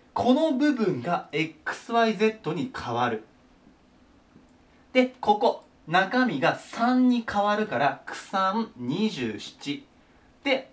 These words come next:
マイナス二十七が残ってる。これ、計算すると打ち消し合う。打ち消し合うから、ゼロになるんだよね。つまり、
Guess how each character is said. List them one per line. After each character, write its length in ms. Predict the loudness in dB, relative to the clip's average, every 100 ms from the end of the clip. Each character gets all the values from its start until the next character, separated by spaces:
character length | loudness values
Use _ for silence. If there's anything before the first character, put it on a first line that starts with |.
| _
マ 220 | -2 0
イ 60 | 0
ナ 120 | -2
ス 120 | -6
二 180 | -4 -4
十 180 | -2 -2
七 220 | 0 -2
が 60 | -2
残 300 | -4 -2 -4
っ 120 | -4
て 100 | -10
る。 120 | -12 _ _ _ _ _
こ 120 | 0
れ、 160 | 0 0
計 200 | -4 -2
算 200 | -2 -4
す 80 | -4
る 120 | 0
と 240 | 0 0 -4 -2
打 120 | -2
ち 200 | -2 -6
消 160 | -6
し 200 | -6 0
合 120 | 0 0
う。 120 | -4 _ -10
打 120 | -10
ち 160 | -8 -6
消 160 | -6
し 200 | -6 -8 0
合 180 | 0 0
う 60 |
か 140 | -2 -4
ら、 200 | -4 -6 _ _ _ _ -10
ゼ 200 | -2 0
ロ 120 | 0
に 100 | 0
な 140 | 0
る 100 | 0
ん 60 | -2
だ 80 | -2
よ 80 | -4
ね。 220 | -6 -10 _ _
つ 200 | -6 2
ま 140 | 2 4
り、 180 | 2